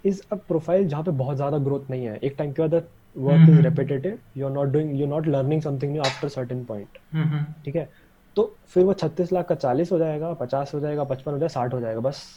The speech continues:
Speaker 1: एक टाइम के बाद एक कांस्टेंट आ जाएगा, ठीक है?
Speaker 2: हम्म।
Speaker 1: और तुम्हारी ग्रोथ उतनी ज़्यादा नहीं हो और तुम टेस्टिंग प्रोफाइल छोड़ नहीं पाओगे पाँच साल बाद।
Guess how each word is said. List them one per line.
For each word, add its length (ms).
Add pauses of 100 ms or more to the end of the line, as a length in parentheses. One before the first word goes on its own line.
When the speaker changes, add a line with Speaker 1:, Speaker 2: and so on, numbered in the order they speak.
(260)
Speaker 1:
एक 200
टाइम 200
के 100
बाद 220 (200)
एक 140
कांस्टेंट 560
आ 100
जाएगा, 360 (400)
ठीक 160
है? 80
Speaker 2:
हम्म। 120 (260)
Speaker 1:
और 80
तुम्हारी 260
ग्रोथ 480
उतनी 260
ज़्यादा 240
नहीं 140
हो 60
और 140
तुम 160
टेस्टिंग 340
प्रोफाइल 260
छोड़ 300
नहीं 120
पाओगे 240
पाँच 240
साल 160
बाद। 180